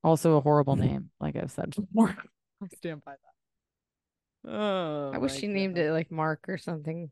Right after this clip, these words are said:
Speaker 2: Just really generic.
Speaker 1: Yeah, like John. John would be a little biblical. Um,
Speaker 2: But
Speaker 1: all right.
Speaker 2: Carter, he's in there, man. He's really, he's
Speaker 1: He's,
Speaker 2: in it.
Speaker 1: he infiltrated. Um, we're gonna be back with Bravo later this week.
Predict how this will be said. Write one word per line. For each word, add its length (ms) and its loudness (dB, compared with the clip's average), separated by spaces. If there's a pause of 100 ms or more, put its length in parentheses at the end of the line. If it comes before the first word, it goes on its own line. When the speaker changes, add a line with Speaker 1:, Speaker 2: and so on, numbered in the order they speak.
(160)
Speaker 2:
Just 260 -12
really 300 0
generic. 640 -4 (140)
Speaker 1:
Yeah, 140 -8
like 180 -8 (220)
John. 440 -12 (680)
John 140 -4
would 100 -4
be 80 -2
a 60 0
little 160 -2
biblical. 480 -4 (1300)
Um, 400 6
Speaker 2:
But 200 8
Speaker 1:
all 60 2
right. 160 8
Speaker 2:
Carter, 380 8
he's 280 4
in 200 2
there, 200 2
man. 360 -4
He's 300 -6
really, 640 2 (340)
he's 180 2
Speaker 1:
He's, 80 4
Speaker 2:
in 140 2
it. 180 0
Speaker 1:
he 60 0
infiltrated. 720 4 (800)
Um, 520 -10 (100)
we're 140 -2
gonna 160 0
be 120 -4
back 340 6
with 160 4
Bravo 480 8
later 220 6
this 160 0
week. 340 2